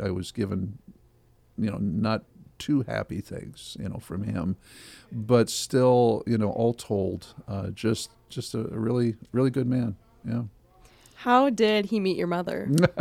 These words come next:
Speaker 1: So my dad was a chemical engineer, finished at Penn State. He was working for a, a, a, uh, chemist, chemical company in, uh, Manhattan. She grew up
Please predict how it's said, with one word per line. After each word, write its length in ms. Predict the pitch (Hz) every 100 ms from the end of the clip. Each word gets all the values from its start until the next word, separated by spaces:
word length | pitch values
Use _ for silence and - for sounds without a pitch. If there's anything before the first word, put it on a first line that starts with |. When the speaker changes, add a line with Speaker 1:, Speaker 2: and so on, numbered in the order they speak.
| - 147 - 139
Speaker 1:
So 340 | 139 - 165 160 - - - -
my 100 | 156
dad 120 | 165
was 140 | 170
a 40 | 165
chemical 420 | 170 165 170 139
engineer, 560 | 139 120 135 147 147 143
finished 380 | 135 135 - 120
at 140 | 104
Penn 180 | - 123
State. 520 | - - 123 131 120
He 180 | 113 107
was 220 | 101 101
working 300 | 113 120 123
for 280 | 107 113 110
a, 380 | 104 101 - 101
a, 180 | 98 98 - - - - - 104 101 98
a, 60 |
uh, 340 | 95 90 - -
chemist, 460 | - 131 139 - -
chemical 420 | 143 147 143 120
company 580 | 110 135 131 131 127 117 -
in, 500 | 110 104 98 98 - - - -
uh, 260 | 101 87
Manhattan. 640 | 87 110 110 123 143 190 214 - - _ _ _ _ _ _ - -
She 360 | - - - 170
grew 280 | 160 147 123
up 300 | 117 113